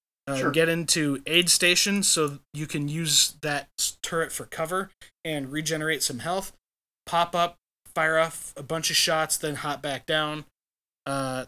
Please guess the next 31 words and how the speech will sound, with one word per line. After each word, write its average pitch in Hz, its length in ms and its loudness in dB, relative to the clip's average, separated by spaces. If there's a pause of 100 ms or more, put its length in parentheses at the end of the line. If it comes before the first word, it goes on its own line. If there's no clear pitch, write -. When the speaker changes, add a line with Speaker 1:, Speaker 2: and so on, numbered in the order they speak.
(120)
Speaker 1:
then 175 120 2
you're 185 100 0
gonna 175 160 4
put - 480 -2
points 165 460 0
into 160 600 -2
quick - 280 -4
charge, 190 580 2
which 156 200 -2
is 139 100 -2
going 156 280 0
to 139 300 -2
regenerate 151 560 -2
your 127 80 -10
shields 165 380 0
quickly. 185 460 -4 (960)
And 160 560 -4 (920)
that's 170 440 2
a 156 420 -2
super 180 320 0
handy, 175 400 0 (260)
it's, 269 280 2
it's 269 180 4
a, - 140 2 (120)
it's 254 140 2
a 208 40 2
pretty 214 280 4
handy 185 260 2
skill 175 340 4
to 170 120 0
have, 165 380 4